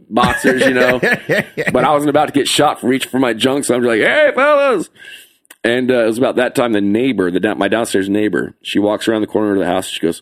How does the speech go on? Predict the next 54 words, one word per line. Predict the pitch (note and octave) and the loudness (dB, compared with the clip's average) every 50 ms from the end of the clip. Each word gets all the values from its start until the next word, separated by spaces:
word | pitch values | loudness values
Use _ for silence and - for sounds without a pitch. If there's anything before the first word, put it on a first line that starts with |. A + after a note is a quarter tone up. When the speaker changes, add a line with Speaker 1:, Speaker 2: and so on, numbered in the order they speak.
| _ | _
Speaker 1:
<gasps> | - - - - - _ _ _ _ _ _ _ _ _ _ _ _ _ _ _ _ - | -12 -10 -10 -10 -12 _ _ _ _ _ _ _ _ _ _ _ _ _ _ _ _ -10
"I'm | A#2+ B2 A#2 | -8 -6 -6
sorry, | - - B2+ A#2 A#2 A#2+ A#2+ A#2+ | -4 -2 -2 0 0 0 -2 -2
he | B2 B2+ A#2 | 0 0 0
lives | G#2+ A2 A2 G#2 G#2 G#2+ | 2 0 0 0 -2 -2
there." | G#2+ G#2 G#2+ G#2+ G#2+ - _ _ _ _ _ _ _ _ _ _ _ _ _ _ _ _ _ _ _ _ _ _ - | -2 0 -2 -4 -6 -10 _ _ _ _ _ _ _ _ _ _ _ _ _ _ _ _ _ _ _ _ _ _ -6
She | - - B2+ A2+ | -2 0 0 0
saw | - B2+ A#2 | 2 0 0
the | A2+ G#2+ | 0 0
same | - A#2 A2 G#2+ | 0 0 0 0
news | G#2+ A2 A2+ G#2 | 0 0 -2 -2
story | - G#2+ A2 A2 G#2+ | -2 -2 0 0 0
I | A2 | 0
saw | G#2+ - A#2 | 0 0 0
about | A2 A2 F#2+ | 0 0 -2
the | - - | -4 -2
convicts, | C3 G#2+ G#2 G#2+ A2+ A2 - - | -2 -2 -2 0 0 -2 -2 -4
freaked | - - A2+ A2 G#2+ - - | -6 -4 -4 -4 -2 -2 -2
her | G2+ G#2 | 0 0
out, | G#2 A2 A#2+ - - - - - _ - | 0 0 -2 -4 -6 -12 -20 -20 _ -10
and | - - - | -8 -4 -2
she | - A2+ | 0 0
thought | A2+ A2+ A2+ | 0 0 0
I | A2 A2 | 0 0
was | G#2+ - | -2 -2
supposed | - A2 G2 - | -2 -4 -4 -2
to | - | -2
be | G#2+ G#2+ | -2 0
on | G#2+ G#2 | 0 0
the | G2 F#2 | 0 0
road, | F#2+ F#2+ G2 G#2 G#2+ A2 B2+ B2+ _ _ _ _ _ _ _ _ | 0 0 0 0 0 -2 -4 -6 _ _ _ _ _ _ _ _
which | - B2+ C3 - B2+ | -4 -2 0 0 0
Speaker 2:
Mm-hmm. | G#3 | 0
Speaker 1:
was | - - | -2 -2
true. | - - A2 A#2 D3 D#3 - _ _ _ - | -2 0 0 0 0 -2 -4 _ _ _ -6
Speaker 2:
Yeah. | C3 C3 C3+ C#3+ - | -4 -2 -2 0 0
Speaker 1:
But | A2 A2 - - - - - | -2 -2 -4 -8 -18 -8 -4
plans | A2+ A2+ A#2 A#2 G#2+ - | -2 0 0 -2 -2 -2
changed, | - G#2 G#2+ A#2+ C3 A2+ A2 | -2 -2 0 0 0 0 -2
and | F2+ | -2
she | - A2 G#2+ | 0 0 0
didn't | A2 E2+ G2 | 0 0 0
know, | G#2+ G#2+ A#2+ A#2+ | 0 0 0 -2
so | - A2 F#2+ | -2 -2 -2
she | - - | 0 0
heard | - A2 G#2+ | 0 0 0
my | G2+ G2 | 0 -2
footsteps | - - A#2+ A2 - - - A#2 A#2+ B2 - - - - _ | -2 -2 -2 -2 -2 -4 -2 0 0 0 -2 -4 -8 -6 _
upstairs, | G#2 A2 - - - G#2+ G#2+ A2 B2 C3 C3 - - _ _ _ _ _ _ _ _ - | -4 -4 -4 -4 -2 0 0 2 0 0 -2 -6 -10 _ _ _ _ _ _ _ _ -2
called | G#2 G#2 G#2+ G#2 | -2 0 0 -2
the | G#2+ | -2
cops, | - A2+ A#2 B2 - - - | -2 0 0 0 -2 -4 -2
said, | - F#2 F2+ | -2 -2 0
"Hey, | G#2 A#2 G#2 D2 - | 0 0 -2 -2 -6